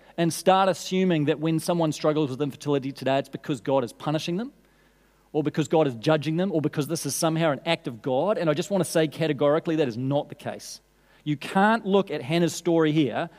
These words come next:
and assume this is normative for the way God works at all times and all places. This is a, this is a mo-, an exceptional moment in the biblical story as God is preparing to raise up this new prophet. But this does not mean that if you are struggling with infertility, that somehow God's caused that to happen.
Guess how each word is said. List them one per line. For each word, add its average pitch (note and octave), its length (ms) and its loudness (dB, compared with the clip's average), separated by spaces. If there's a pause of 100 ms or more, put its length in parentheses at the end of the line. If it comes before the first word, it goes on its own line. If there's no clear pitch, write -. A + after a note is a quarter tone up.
(140)
and D#3 160 2
assume E3+ 320 0
this D#3+ 160 0
is C3 100 -4
normative E3+ 720 2 (220)
for D#3 140 -2
the C#3+ 80 0
way D3+ 240 4
God C#3+ 260 2
works D3+ 320 0
at C#3+ 80 -2
all C#3 120 0
times C#3 300 -2
and B2+ 80 -6
all B2 120 -8
places. C#3+ 480 -6 (240)
This A3 160 6
is G#3 100 -2
a, F#3 160 4
this G#3 160 0
is F#3+ 140 0
a D#3+ 60 4
mo-, F#3 380 6
an D3 120 0
exceptional - 560 -2
moment A#2+ 320 -8 (320)
in G3 100 4
the E3 80 4
biblical G#3+ 480 2
story G#3 580 2 (400)
as D3+ 180 0
God F#3+ 260 6
is E3 80 -4
preparing F#3 540 4
to D3+ 100 -4
raise D#3 260 2
up E3 160 -2
this C#3+ 160 -6
new E3 160 4
prophet. D#3 540 -2 (380)
But C#3+ 120 -2
this A3 160 4
does A3+ 260 6
not G#3 200 2
mean C#3+ 500 0
that D#3 120 4
if D3+ 160 -2
you G#3+ 200 4
are F#3+ 100 6
struggling E3+ 420 0
with C#3+ 100 0
infertility, D3+ 520 0
that C3 120 -6
somehow D3+ 280 0
God's E3 500 4
caused F3+ 400 2
that C#3 140 0
to B2 80 -12
happen. A2 240 -12